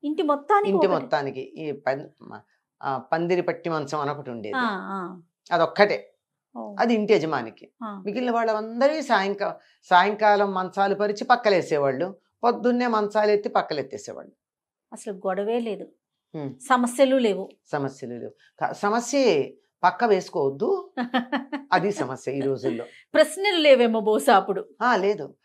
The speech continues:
Speaker 2: పొద్దునంటే సూర్యోదయం అయ్యేటప్పటికి ఇంట్లో మంచాలు కనపడకూడదు.
Speaker 1: ఆహా.
Speaker 2: బ-, బెడ్‌రూమ్ ఒక-, ఒకే ఒక్క గదిలో తప్ప ఇంకెక్కడా కూడా మంచాలు ఉండకూడదు, ఎత్తేసి ఉండాలి, పక్కలు కనపడకూడదు.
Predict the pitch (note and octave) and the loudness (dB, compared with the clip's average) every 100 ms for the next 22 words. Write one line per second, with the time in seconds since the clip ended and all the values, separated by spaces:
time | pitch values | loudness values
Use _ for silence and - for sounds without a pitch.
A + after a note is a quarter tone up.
0 | _ - B2 B2 A3+ A#3+ A#3+ A#3+ F#3+ G#3 | _ -10 -6 2 2 4 -2 -2 -4 -2
1 | A3 G#3+ G#3+ G#3 G3+ G3+ G#3 G#3 B3 C#4 | 0 2 2 2 2 0 -2 -2 -2 -2
2 | B3 F#3+ F#3 G#3+ A3 F3 E3+ G#3 A3 G#3 | -4 -4 -4 -2 -2 -4 -4 0 2 0
3 | F3 G3+ G3 A3+ G3+ C#3 - _ - F4+ | -2 -2 0 0 0 -4 -8 _ -12 -10
4 | E4+ F4+ C4 A3+ D3 D3 - - _ _ | -8 -6 -6 -8 -4 -4 -4 -14 _ _
5 | - C#3+ C#3 D#3+ G#3 F3 - D3+ F3 - | -4 -2 0 0 2 0 -2 -2 -2 4
6 | A#3+ B3 A#3+ G3+ F#3+ G3+ G3 E3+ - B3+ | 4 4 2 2 4 4 4 2 4 2
7 | D4+ - - _ F#3 G3+ G#3 - - G#3 | 2 -6 -20 _ -6 -2 -2 -2 2 4
8 | G3+ G#3 A3+ G#3+ E3+ F3+ F#3+ E3+ E3+ D#3+ | 4 2 0 0 -4 -4 -4 -4 -4 -4
9 | C3+ C3+ C#3 G3+ G3+ G#3+ E3 C#3 C#3 E3 | -4 -6 -4 -6 -6 -6 -4 -4 -6 -6
10 | G3+ D3+ D3+ D#3+ B2+ F#2 | -8 -10 -14 -16 -18 -20